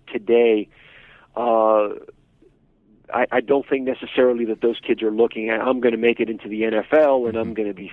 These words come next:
Speaker 1: famous," and I don't think that that is the mindset. Um, I think that there, there is,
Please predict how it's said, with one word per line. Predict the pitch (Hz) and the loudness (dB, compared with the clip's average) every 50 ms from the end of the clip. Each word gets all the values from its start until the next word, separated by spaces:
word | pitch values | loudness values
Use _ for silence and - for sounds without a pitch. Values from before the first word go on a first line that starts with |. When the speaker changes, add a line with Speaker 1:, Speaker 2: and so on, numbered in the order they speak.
| - | -2
Speaker 1:
famous," | - 160 165 156 143 135 127 117 - - | 0 0 0 2 0 -2 -2 -4 -6 -10
and | 113 110 104 104 - _ - - - - - - - _ _ - - 101 - - - - | -10 -10 -10 -12 -16 _ -20 -20 -20 -20 -20 -20 -20 _ _ -12 -12 -12 -10 -12 -10 -6
I | - 117 120 | -4 -4 -2
don't | 110 - 135 139 131 | 0 0 0 0 -2
think | - 139 127 - | -4 -8 -6 -4
that | 120 110 101 - | -6 -6 -2 0
that | 123 117 117 117 - - | 0 2 2 2 0 -2
is | 117 113 107 - - - | -4 -6 -6 -8 -8 -8
the | 117 | -8
mindset. | 104 104 107 107 107 107 107 104 95 - - - 101 - - - - - - _ _ - _ - - - - _ _ _ 110 | -8 -4 -2 0 0 0 -2 -4 -8 -14 -8 -6 -6 -4 -4 -8 -12 -20 -20 _ _ -20 _ -20 -20 -20 -20 _ _ _ 0
Um, | 110 110 110 107 107 104 107 107 107 104 104 104 104 104 - _ _ _ _ _ _ _ _ _ _ _ _ _ _ _ _ _ _ - | 2 2 2 2 2 2 2 2 2 0 -2 -6 -14 -16 -18 _ _ _ _ _ _ _ _ _ _ _ _ _ _ _ _ _ _ -4
I | 277 294 | -4 -4
think | - - - 160 165 156 - _ | -6 -4 -2 -2 -2 -2 -6 _
that | - 147 131 - 123 | -8 -6 -6 -6 0
there, | 117 135 127 - 127 | 2 2 2 2 -2
there | 123 104 131 127 127 - | -2 2 2 2 2 2
is, | - 135 143 147 147 139 | 2 2 2 2 2 0